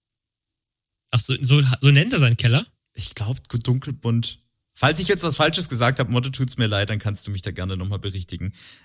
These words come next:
Speaker 2: Aber ja. Ja, war aber auf jeden Fall auch cool. Und vielleicht, um jetzt mal noch ein kleines Spiel mit einzuwerfen, wir haben Shady Part of Me gespielt.
Speaker 1: Hm.
Speaker 2: Ein, äh, kleines, ein kleiner Rätsel-Plattformer,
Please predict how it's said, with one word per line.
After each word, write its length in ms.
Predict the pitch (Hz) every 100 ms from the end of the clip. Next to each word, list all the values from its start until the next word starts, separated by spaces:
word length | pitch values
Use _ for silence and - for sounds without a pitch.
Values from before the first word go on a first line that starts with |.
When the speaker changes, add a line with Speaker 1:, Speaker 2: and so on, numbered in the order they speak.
| _
Speaker 2:
Aber 260 | 113 104 98
ja. 280 | 87 90 _ _ _ -
Ja, 160 | 135 -
war 100 | 180
aber 140 | 190
auf 80 | 196
jeden 200 | 185 180 -
Fall 100 | 127
auch 180 | -
cool. 200 | 110 87 -
Und 280 | 214 311 -
vielleicht, 400 | 117 185 185 -
um 180 | 202
jetzt 160 | 202 180
mal 100 | 160
noch 140 | 156
ein 60 | 156
kleines 280 | 139 127 120
Spiel 280 | - 175 269
mit 180 | 254
einzuwerfen, 720 | - 208 - 165 165 170 175 170 - -
wir 120 | 135
haben 120 | 139 147
Shady 360 | - 143 147
Part 320 | - 107 117
of 120 | 117 120
Me 280 | 101 82 -
gespielt. 500 | - 101 - 78 73 - _ _ -
Speaker 1:
Hm. 140 | 180 127
Speaker 2:
Ein, 560 | - 110 107 107 104 101
äh, 280 | - 98 95
kleines, 800 | 110 107 110 107 - - - _ _ _ _
ein 160 | 117 123
kleiner 480 | 120 127 127 117 104
Rätsel-Plattformer, 2750 | 123 151 - - 135 127 123 120 117 98 - 110 - 117 - - 113 - - - 104 98 92 87 80 78